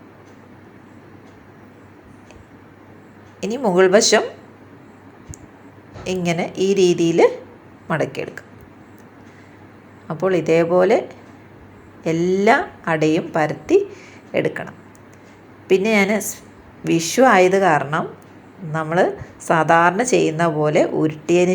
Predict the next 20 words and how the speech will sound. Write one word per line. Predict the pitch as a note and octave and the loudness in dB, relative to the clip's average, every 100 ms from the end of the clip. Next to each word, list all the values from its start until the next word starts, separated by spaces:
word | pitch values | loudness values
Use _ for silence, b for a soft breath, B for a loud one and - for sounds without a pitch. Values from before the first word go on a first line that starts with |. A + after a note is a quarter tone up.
| F3+ | -2
ശേഷം | C#3 C#3 B3 - - | -6 -6 -12 -8 -2
കൈ | D#3 D#3 | -2 0
കൊണ്ട് | F3 F3+ F#3+ | -2 0 0
തന്നെ | F3 E3+ G#3 | 0 0 0
ഒരെണ്ണം | E3+ C#3+ C4 B B B B B B - | 0 -2 -4 B B B B B B 0
പരത്തിയെടുക്കുകയാണ്. | F3+ - E3 C3+ - - F#2 - - B B B B | 0 2 0 0 -4 -6 -6 -12 -20 B B B B
ഇങ്ങനെ | - E3 E3+ | -12 -4 -4
വിഷുവിനൊക്കെ | E3+ F#3 F#3+ F3+ F#3+ | -2 -4 -4 -2 -2
ഇങ്ങനെ | E3+ F#3 G3 | 0 -2 0
ഒന്ന് | F#3+ G3 | 0 0
പരത്തിയാലല്ലേ | F3 - F3+ F3+ E3+ E3 | 0 0 0 2 0 -2
നമുക്കൊരു | D#3 D3+ - F#3 E4+ - - B B B - - | -4 -6 -4 -2 -4 -8 -20 B B B -10 -8
തൃപ്തി | D#3 - - G3 | -8 -6 2 4
ഉണ്ടാവുള്ളൂ. | C#3+ D3+ C3+ - E3+ - - - D3+ | 4 0 0 -2 -4 -4 -10 -16 -8
അപ്പോൾ | E3+ E3 | -4 0
ഇതേപോലെ | D#3+ E3 F3 F#3 G#3+ | 2 2 2 2 4
റൗണ്ടിൽ | E3 D3+ D#3+ D#3+ F3 B3+ - | 2 2 0 0 2 0 0
കനം | F3 D#3 E3+ F3+ | 0 0 0 0
കുറച്ച് | F3+ E3+ E3 - - E4+ - - | 0 0 -2 -6 0 0 -2 -10
നന്നായിട്ട് | D3 D#3+ F#3 F#3+ D#4+ | -8 -2 0 2 2